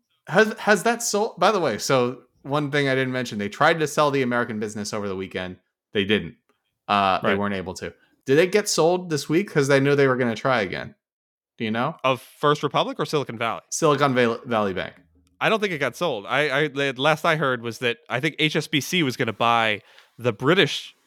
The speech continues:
Speaker 2: subsidiary,
Speaker 1: Right.
Speaker 2: but as
Speaker 1: And
Speaker 2: last
Speaker 1: I
Speaker 2: I heard, there was
Speaker 1: Yeah, they, I, I heard that happen,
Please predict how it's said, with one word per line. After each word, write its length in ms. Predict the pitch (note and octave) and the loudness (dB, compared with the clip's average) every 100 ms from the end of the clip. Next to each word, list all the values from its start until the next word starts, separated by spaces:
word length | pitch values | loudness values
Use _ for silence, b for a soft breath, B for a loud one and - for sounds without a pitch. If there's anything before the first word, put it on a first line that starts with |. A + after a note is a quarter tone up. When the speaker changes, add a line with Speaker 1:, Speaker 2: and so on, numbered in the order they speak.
| _ - | _ -12
Speaker 2:
subsidiary, 520 | - C3 C#3+ A#2 G2+ | -6 -2 0 2 2
Speaker 1:
Right. 180 | G#2 - | 0 0
Speaker 2:
but 140 | A#2+ | -2
as 180 | A#2+ B2+ | 0 0
Speaker 1:
And 180 | D3 B2+ | 0 0
Speaker 2:
last 220 | C3+ - | 0 2
Speaker 1:
I 80 | C#3 | 0
Speaker 2:
I 20 | |
heard, 200 | C3 A2+ | 0 -2
there 100 | A#2 | -4
was 120 | G#2+ - _ _ _ _ _ _ _ _ | -6 -10 _ _ _ _ _ _ _ _
Speaker 1:
Yeah, 180 | D3 C#3 | 0 2
they, 280 | B2+ D3+ C#3 - | 2 0 0 -2
I, 220 | C#3+ C#3+ C#3 | 2 2 2
I 100 | C#3 | 2
heard 240 | D#3 F3+ | 4 2
that 160 | D#3 D3+ | 2 2
happen, 460 | C3 A#2 F2+ F2 | 0 -2 -4 -12